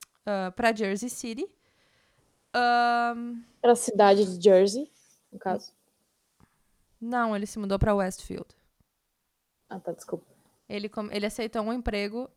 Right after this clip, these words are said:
Speaker 1: num banco em Jersey City, que, tipo,
Speaker 2: Tá.
Speaker 1: vice-presidente e auditor-geral, ganhando uma grana. E aí,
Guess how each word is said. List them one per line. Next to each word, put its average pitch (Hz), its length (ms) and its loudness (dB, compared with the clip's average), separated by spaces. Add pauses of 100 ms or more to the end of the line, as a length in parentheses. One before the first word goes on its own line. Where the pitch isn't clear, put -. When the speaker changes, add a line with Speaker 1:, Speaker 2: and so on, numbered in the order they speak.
(120)
Speaker 1:
num 240 220 -8
banco 220 360 -2
em 214 100 -8
Jersey 190 280 -8
City, 202 380 -16 (520)
que, 339 220 -14
tipo, - 360 -12
Speaker 2:
Tá. 214 100 -6
Speaker 1:
vice-presidente 214 1200 -4
e 247 40 -4
auditor-geral, 214 880 -2
ganhando 202 320 -6
uma 214 180 -4
grana. 208 440 -4 (800)
E 285 140 -4
aí, 311 400 -4